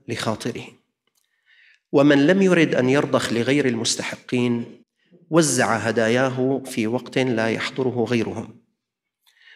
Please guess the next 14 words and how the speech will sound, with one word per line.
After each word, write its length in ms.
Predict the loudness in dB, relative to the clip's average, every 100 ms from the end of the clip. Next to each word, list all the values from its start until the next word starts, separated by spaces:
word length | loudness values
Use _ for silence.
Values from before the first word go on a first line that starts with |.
| _
وقد 300 | -2 0 2
روي 220 | 4 4
عن 140 | 2 0
رسول 340 | -2 -2 -2
الله 220 | -2 0
صلى 260 | -2 -2 -2
الله 260 | 0 0
عليه 240 | -2 -4 -6
وسلم 440 | -4 -2 0 -2
في 200 | -4 -8
حديث 400 | -6 -4 -4 -4
حق 320 | -6 -8 -6
الجار 400 | -6 -2 -4 -4 -8 -18 _ _ _ _ _ _ _ 0
قوله: 680 | 2 2 2 2 -2 -4